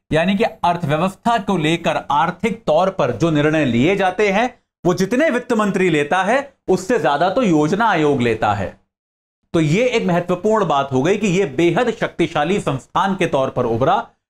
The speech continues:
अनेकों संवैधानिक निकायों जैसे वित्त आयोग के अधिकार क्षेत्र में अतिक्रमण किया इसने। जैसे वित्त आयोग जो है ये एक, ये एक संवैधानिक बॉडी है। अ, अगर मैं गलत, मुझे गलत याद नहीं है तो संविधान के अनुच्छेद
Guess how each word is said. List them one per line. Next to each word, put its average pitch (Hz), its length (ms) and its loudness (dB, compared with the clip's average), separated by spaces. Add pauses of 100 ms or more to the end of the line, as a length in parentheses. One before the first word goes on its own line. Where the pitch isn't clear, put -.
(120)
अनेकों 269 460 0
संवैधानिक 196 680 0
निकायों 143 520 0
जैसे 175 300 0
वित्त 254 300 -2 (120)
आयोग 147 400 0
के 226 80 0
अधिकार 156 460 0
क्षेत्र 156 340 -4
में 196 80 0
अतिक्रमण 196 460 0
किया 160 240 0
इसने। 107 320 -4 (420)
जैसे 185 240 2
वित्त 220 260 0
आयोग 208 380 2
जो 214 120 2
है 240 120 2
ये 240 100 2
एक, 247 160 -2
ये 190 240 2
एक 240 100 0
संवैधानिक 190 560 0
बॉडी 139 280 2
है। 110 180 0 (300)
अ, 147 240 0
अगर 175 200 0
मैं 202 160 -2
गलत, 175 180 2
मुझे 180 180 0
गलत 180 300 0
याद 190 220 2
नहीं 180 180 4
है 214 200 2
तो 220 100 0
संविधान 175 540 2
के 214 120 0
अनुच्छेद 190 800 -2